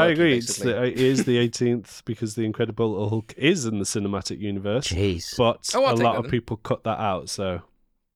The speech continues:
Speaker 1: Yeah, fair play.
Speaker 2: All right.
Speaker 3: Wow.
Speaker 2: So,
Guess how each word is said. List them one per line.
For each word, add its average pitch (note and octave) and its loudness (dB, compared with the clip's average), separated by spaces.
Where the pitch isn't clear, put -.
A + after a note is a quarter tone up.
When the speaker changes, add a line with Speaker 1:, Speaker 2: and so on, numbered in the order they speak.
Speaker 1:
Yeah, F#2 -12
fair G2+ -8
play. F#2 -16
Speaker 2:
All A#2+ -2
right. C#3+ -4
Speaker 3:
Wow. F#2+ 0
Speaker 2:
So, C#3 4